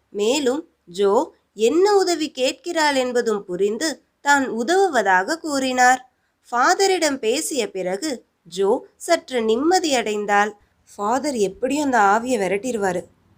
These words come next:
மாமா கஷ்டப்பட்டு வாங்கி கொடுத்த வீடும் நம்மளை விட்டு போகாது என நினைத்த ஜோ சந்தோஷப்பட்டு கொண்டாள்.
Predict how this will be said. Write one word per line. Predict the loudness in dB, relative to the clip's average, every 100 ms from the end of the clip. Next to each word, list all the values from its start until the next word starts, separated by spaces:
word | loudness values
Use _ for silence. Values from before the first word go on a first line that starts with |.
| _ -6
மாமா | -2 2 0 0
கஷ்டப்பட்டு | -6 -6 -6 -4 -4 -2
வாங்கி | 2 2 0 -2
கொடுத்த | -4 -4 -4
வீடும் | -2 0 -2 -2 _ _ -4
நம்மளை | -2 0 0
விட்டு | -2 -6
போகாது | 0 2 4 2 0 -4 -12 -20 _ _ _
என | 2 2 2
நினைத்த | 2 2 -2 -2 -2
ஜோ | 0 0 0 -6 _ -4
சந்தோஷப்பட்டு | 0 0 2 0 0 -2 -6 -6 -4
கொண்டாள். | -2 2 2 2